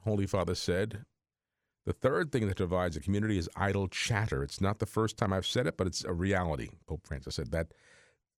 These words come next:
thing that the devil puts in us like a need to talk about others. What a good person that is, yes, yes, yes, but immediately the "but" that's a stone to disqualify, <laughs> to disqualify the others. Have you been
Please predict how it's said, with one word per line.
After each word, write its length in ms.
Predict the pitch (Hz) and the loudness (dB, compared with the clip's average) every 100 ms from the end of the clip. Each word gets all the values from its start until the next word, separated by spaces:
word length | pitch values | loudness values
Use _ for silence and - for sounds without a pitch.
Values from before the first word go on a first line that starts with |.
| - | 2
thing 320 | 160 170 165 | 4 4 0
that 120 | 104 | 0
the 80 | 104 | 0
devil 400 | 87 123 151 139 | 2 2 4 -2
puts 300 | - 120 - | 0 0 2
in 140 | 135 123 | 2 2
us 260 | 92 95 | 0 0
like 180 | 101 87 | 0 0
a 120 | 90 | 2
need 460 | 92 113 160 180 160 | 2 2 2 0 -2
to 80 | 107 | -2
talk 380 | - 156 185 | 2 0 2
about 320 | 160 139 143 - | 2 4 2 2
others. 640 | - 165 117 69 - - - _ _ _ _ _ _ _ - _ - | 4 4 2 -4 -8 -10 -12 _ _ _ _ _ _ _ -20 _ 0
What 140 | 107 | 2
a 60 | 107 | 2
good 280 | 113 113 - | 2 0 0
person 400 | 143 160 - 143 | 0 0 0 0
that 160 | 123 | 0
is, 300 | 135 139 113 | 0 0 0
yes, 240 | 117 120 - | 0 0 -2
yes, 260 | 120 107 | -2 0
yes, 180 | 113 107 | 0 0
but 200 | - 104 | 2 2
immediately 500 | 104 165 123 113 110 - - - - | 2 0 0 0 0 -4 -20 -20 -2
the 140 | 98 95 | 2 2
"but" 640 | 101 98 135 123 - - - _ _ _ _ - | 0 4 4 4 -2 -8 -12 _ _ _ _ -8
that's 120 | - | -2
a 60 | 107 | 0
stone 500 | - - 123 117 107 | 0 2 4 4 2
to 60 | |
disqualify, 640 | 98 - - 110 110 - 98 | 0 -2 0 2 2 0 -6
<laughs> 60 | - | -8
to 140 | - | -6
disqualify 640 | - - - 117 110 98 101 | -6 -4 0 0 2 2 2
the 160 | 104 | 2
others. 460 | 107 113 62 - - _ _ _ _ _ _ _ _ _ - | 2 0 -2 -10 -20 _ _ _ _ _ _ _ _ _ 0
Have 160 | 110 | 4
you 100 | 117 | 2
been 580 | 107 120 131 185 262 233 | 2 2 2 0 -2 -6